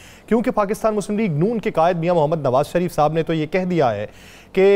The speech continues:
ऐसे किसी शख्स के साथ मुज़ाकरात नहीं हो सकते जो जमहूरियत पर यकीन नहीं रखता। तो वो पीटीआई चेयरमैन इमरान खान को जमहूरियत पर यकीन ना रखने वाला मानते हैं।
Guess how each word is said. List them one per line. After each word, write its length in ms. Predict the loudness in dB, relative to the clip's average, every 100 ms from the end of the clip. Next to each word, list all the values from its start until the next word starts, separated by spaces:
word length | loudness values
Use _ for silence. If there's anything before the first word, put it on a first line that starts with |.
| 4 4
ऐसे 260 | 2 0
किसी 300 | -2 -4 -4
शख्स 280 | -2 -4 -2
के 80 | -4
साथ 160 | -2
मुज़ाकरात 540 | -2 0 0 2 0 0
नहीं 220 | -4 -2
हो 120 | -4
सकते 360 | -4 -6 -2 -4
जो 80 | -2
जमहूरियत 520 | -4 -4 -4 -2 -2
पर 300 | 2 0 0 -8 -20 -4
यकीन 360 | -2 0 0 2
नहीं 180 | 0 -2
रखता। 340 | -6 -6 -6
तो 140 | -2
वो 100 | 0
पीटीआई 500 | 0 -2 -2 2 2
चेयरमैन 480 | 2 0 0 2 0
इमरान 300 | 2 0 0
खान 260 | 0 -2 -2
को 100 | -2
जमहूरियत 440 | -2 -4 -4 -2
पर 100 | -2
यकीन 400 | -2 -4 -4 -4
ना 140 | 0 0
रखने 300 | -2 -2 0
वाला 220 | 0 -2
मानते 320 | -6 -8
हैं। 80 | -10